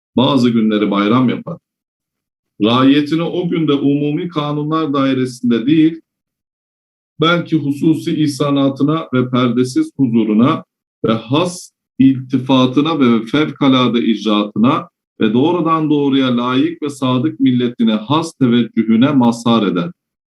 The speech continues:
Öyle de ezel ve ebed sultanı olan on sekiz bin alemin padişahı Zülcelal'i,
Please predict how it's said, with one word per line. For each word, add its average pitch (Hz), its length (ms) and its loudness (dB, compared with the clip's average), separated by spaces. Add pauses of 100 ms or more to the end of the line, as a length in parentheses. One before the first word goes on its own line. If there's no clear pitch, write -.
(280)
Öyle 147 380 4
de 139 240 0
ezel 131 420 0
ve 113 160 0
ebed 123 300 0
sultanı 117 460 0
olan 104 400 -2
on 139 240 -2
sekiz 127 560 0
bin 123 120 4
alemin 117 640 2
padişahı 110 760 -2
Zülcelal'i, 101 840 0